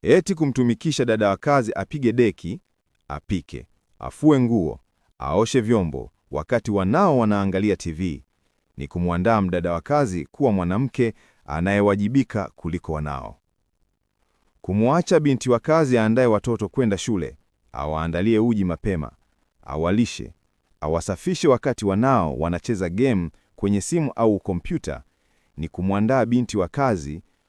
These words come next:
kuwa mama na mlezi bora kwa watoto kuliko wanao.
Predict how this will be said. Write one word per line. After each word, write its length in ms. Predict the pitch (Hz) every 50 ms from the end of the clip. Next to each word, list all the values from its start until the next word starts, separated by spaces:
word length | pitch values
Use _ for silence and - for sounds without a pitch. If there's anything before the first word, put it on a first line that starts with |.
| _ _ _
kuwa 240 | - - 127 104
mama 440 | 90 95 117 139 151 156 156 151 - -
na 140 | 80 92 92
mlezi 340 | 95 104 110 113 101 90 95
bora 380 | 104 113 110 107 95 87 76
kwa 180 | - - - 87
watoto 540 | 87 87 - 151 139 120 - 90 76 71 76 - _
kuliko 320 | - 98 95 95 - -
wanao. 460 | 87 82 80 82 76 73 69 60 57